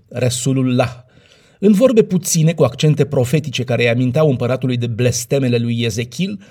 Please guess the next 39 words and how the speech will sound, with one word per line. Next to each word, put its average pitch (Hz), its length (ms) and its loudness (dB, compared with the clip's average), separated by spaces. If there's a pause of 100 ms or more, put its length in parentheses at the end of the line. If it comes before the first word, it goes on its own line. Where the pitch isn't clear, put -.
(260)
necioplitul 214 840 2
șef 165 300 2
arab 165 300 0
îi 175 80 2
cerea 175 260 -2
lui 220 160 0
Heraclius 123 640 -2 (400)
să - 180 0
sfarme 202 680 0
idolii, 147 720 0
să - 160 -4
se 135 140 -2
lepede 147 360 2
de 135 100 0
credința 127 520 -2
păgânească 131 840 -2 (320)
în 147 260 2
Isus 139 640 -2
și - 120 -8
a 110 80 -2
sa 120 160 -2
mamă 185 360 2
și 202 140 -2
să - 120 -6
accepte 180 460 -2
misiunea 139 460 0
profetică 151 500 -2
a 131 40 4
lui 135 160 2
Mahomed. 127 600 -2 (360)
Pentru 127 240 -2
că, 156 260 2 (180)
așa 123 240 -4
cum 120 140 -4
îl 117 80 0
informa 120 380 0
acesta 117 320 -2
pe 110 120 -6
împărat, 123 480 -2